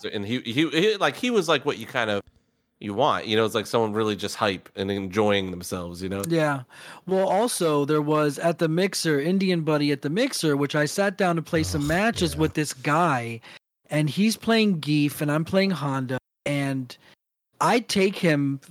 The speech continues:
Speaker 2: that first game or so,
Speaker 1: Mm-hmm.
Speaker 2: and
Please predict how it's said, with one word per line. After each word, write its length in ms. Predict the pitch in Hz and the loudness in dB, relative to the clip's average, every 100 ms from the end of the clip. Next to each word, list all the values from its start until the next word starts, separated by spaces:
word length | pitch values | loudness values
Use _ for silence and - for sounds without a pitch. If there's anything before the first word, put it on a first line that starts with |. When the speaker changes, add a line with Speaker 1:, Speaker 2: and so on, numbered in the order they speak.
| - | -6
Speaker 2:
that 300 | 143 151 - | 2 2 0
first 500 | - 165 160 - 139 | 0 2 2 -2 -2
game 280 | 143 147 143 | 0 2 2
or 60 | 117 | 0
so, 440 | - 120 - - _ _ _ - | -4 -6 -8 -16 _ _ _ -8
Speaker 1:
Mm-hmm. 160 | 107 107 | -4 0
Speaker 2:
and 500 | 165 160 160 147 | 2 4 2 0